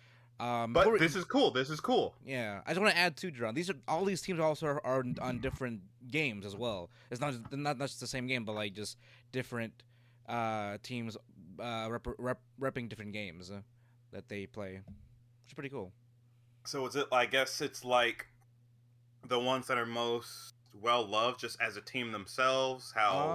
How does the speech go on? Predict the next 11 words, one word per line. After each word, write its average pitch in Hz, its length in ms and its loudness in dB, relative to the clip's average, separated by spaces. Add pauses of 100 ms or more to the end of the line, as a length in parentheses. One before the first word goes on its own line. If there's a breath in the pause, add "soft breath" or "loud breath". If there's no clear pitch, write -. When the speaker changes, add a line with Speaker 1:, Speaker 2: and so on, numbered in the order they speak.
(180)
Speaker 1:
oh, 113 60 6
Speaker 2:
marketable 131 300 4
or, 127 320 4
Speaker 1:
there's, 90 180 0
Speaker 2:
or, 90 200 -4
Speaker 1:
there's 151 120 0
Speaker 2:
or 156 80 2
Speaker 1:
a 147 60 2
description 135 360 -2
right 110 140 -2
here. 107 240 -4